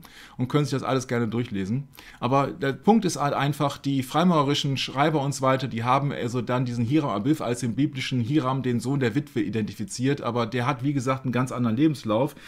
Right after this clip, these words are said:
und die Geschichte, die da bei der Freimaurerei erzählt wird, steht so nicht in der Bibel drin. Definitiv nicht. Ja? Das Problem ist nämlich, dass der masonische, äh, Architekt, der Hiram Abiff, ermordet wird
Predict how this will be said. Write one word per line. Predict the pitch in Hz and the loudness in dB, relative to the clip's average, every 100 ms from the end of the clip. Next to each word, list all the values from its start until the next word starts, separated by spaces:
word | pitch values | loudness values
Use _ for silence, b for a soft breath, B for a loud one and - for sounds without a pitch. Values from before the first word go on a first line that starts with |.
| B - | B -2
und | 120 | 0
die | 143 | 0
Geschichte, | 131 131 135 120 | 0 0 -2 -2
die | 113 | -2
da | 107 120 | 0 0
bei | 113 | 0
der | 110 | -2
Freimaurerei | - 120 120 110 120 | -2 0 0 0 -2
erzählt | 113 - 120 | -2 -4 -4
wird, | 117 107 | -4 -4
steht | 117 104 | -4 -4
so | - 113 | -2 -4
nicht | 107 110 120 | -2 -2 -2
in | 107 | -4
der | 104 | -4
Bibel | 101 101 98 | -4 -4 -4
drin. | 95 87 | -4 -6
Definitiv | 87 139 - 123 107 104 95 - | -2 -2 -2 -4 -4 -6 -6 0
nicht. | 110 113 - _ _ _ _ _ _ b b b b - | 0 0 -8 _ _ _ _ _ _ b b b b -6
Ja? | 113 135 b b b | -6 -6 b b b
Das | 123 127 | -6 0
Problem | 139 202 208 | 6 8 6
ist | - | 4
nämlich, | 127 135 151 | 2 2 2
dass | 131 - - - | 0 0 -4 -6
der | 120 131 131 131 113 | -2 2 4 2 2
masonische, | 135 131 170 160 156 147 139 135 - - | -2 0 2 2 2 4 4 0 -4 -4
äh, | 131 127 123 117 113 95 - - - - | 0 0 0 -2 -4 -10 -16 -18 -18 -12
Architekt, | - 131 135 160 165 | -4 -2 0 0 2
der | 113 | 2
Hiram | 151 147 | 2 2
Abiff, | 123 107 156 - | 0 0 -2 -2
ermordet | 120 147 190 120 104 | 0 2 2 0 -2
wird | 147 160 | -2 -4